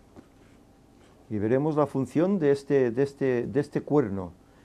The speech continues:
que ya no es un, ya no es un cuerno, eh, por así decir, bélico, conquistador, tiene otro tipo de poder, religioso, político, ¿eh? Pero que tiene autoridad sobre toda la tierra, ¿eh?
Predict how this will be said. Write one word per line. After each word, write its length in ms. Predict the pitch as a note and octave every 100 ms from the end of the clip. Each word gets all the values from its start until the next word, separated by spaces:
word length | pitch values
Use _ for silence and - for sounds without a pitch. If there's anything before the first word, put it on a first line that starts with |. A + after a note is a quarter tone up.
| _
que 140 | C#3+ C#3
ya 180 | F3+
no 160 | G3+ G#3+
es 200 | G3+ D#3+
un, 440 | F#3+ F#3 D3+ A2 - - - -
ya 200 | A2 E3
no 140 | F#3+ G3+
es 120 | E3+
un 160 | G3
cuerno, 680 | F3 F#3 F3 D#3 D3+ C#3 C3 -
eh, 300 | C3+ C3+ B2+
por 140 | D3
así 200 | D3 -
decir, 340 | D#3 D3+ C#3+ B2
bélico, 640 | A#2+ F#3+ D#3 G#2+ D3 C4 - _ _ _ _ - - - _ _ - - _ -
conquistador, 880 | C3+ C3 C3+ - C#3 F3+ E3+ A#3+ B3+ - - -
tiene 220 | - E3+ F#3+
otro 320 | F3+ F3 F3
tipo 300 | F#3 F3 F3
de 140 | E3+
poder, 500 | E3 D3+ F#3 D3+ F#3+ A3+ - - - -
religioso, 840 | A2 C#3 C3 - E3 F#3 F#3 D#3+ D#3+
político, 840 | C3 D#3 G3+ D#3+ D3+ D3+ G#3 A#3+
¿eh? 260 | - D3 C4 - _ - - - _ _
Pero 220 | C#3+ D3
que 140 | - C#3
tiene 220 | E3+ F#3
autoridad 600 | F#3 F#3 F3 F3+ E3+ G#3
sobre 300 | - E3+ D#3+
toda 380 | - F#3 A3+ G3
la 160 | D#3 C3+
tierra, 440 | B2+ G#2+ F#2+ C#3
¿eh? 100 | C4+